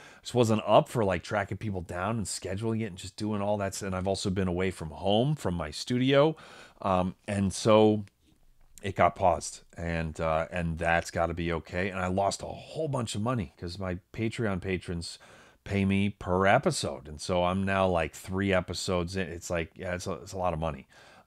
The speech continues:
Um, but, uh, but, you know, and my costs, like, keep coming in. There's been a few just because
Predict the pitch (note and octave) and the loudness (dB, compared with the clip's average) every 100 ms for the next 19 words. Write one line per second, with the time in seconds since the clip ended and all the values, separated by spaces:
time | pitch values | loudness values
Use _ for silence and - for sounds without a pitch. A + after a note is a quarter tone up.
0 | - F#2 F2 E2+ E2+ E2+ F#2+ F2+ - F#2+ | -2 2 2 2 0 0 0 0 0 2
1 | F#2 F#2 F#2 G#2 G2+ A2+ A2 G2 G2+ F#2 | 4 2 -2 -2 -2 0 0 2 2 2
2 | F#2 E2+ - F2 G2+ - - D#2 - - | 2 0 0 2 4 2 -2 -4 -4 -8
3 | F2+ F#2+ F2 E2+ F2+ F2+ D#2+ F#2 E2 - | -6 -2 0 0 0 0 -2 -2 -4 -6
4 | - F#2 F2 F2 F2 - D#2+ - E2 D2 | -4 0 0 0 -4 -6 -6 -2 -2 -2